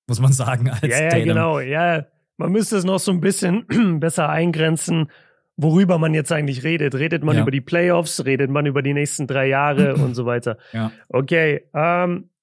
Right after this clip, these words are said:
Speaker 2: nächste Frage, weil wir jetzt eh schon bei Jimmy Butler sind.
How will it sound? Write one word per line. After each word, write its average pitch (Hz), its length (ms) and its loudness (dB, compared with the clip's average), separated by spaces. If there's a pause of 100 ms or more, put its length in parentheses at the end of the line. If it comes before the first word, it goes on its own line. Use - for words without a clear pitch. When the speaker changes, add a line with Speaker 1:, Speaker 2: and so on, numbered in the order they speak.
(160)
Speaker 2:
nächste 185 540 -2
Frage, 151 640 0
weil 156 180 0
wir 170 60 2
jetzt 160 120 -4
eh 180 100 0
schon 175 180 -2
bei 160 80 2
Jimmy 156 280 0
Butler 147 380 0
sind. 143 480 -2